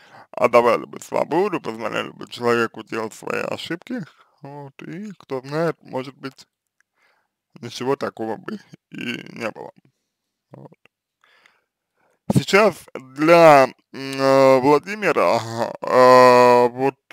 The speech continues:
эм, то, что вы описываете, является, является,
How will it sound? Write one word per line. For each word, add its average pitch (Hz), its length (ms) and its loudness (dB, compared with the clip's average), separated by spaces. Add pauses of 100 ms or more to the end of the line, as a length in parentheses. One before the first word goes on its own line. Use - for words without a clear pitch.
эм, 123 640 -6
то, 139 160 -6
что - 220 -14
вы 127 200 -4
описываете, 127 920 -10 (260)
является, 131 640 -6
является, 131 880 -8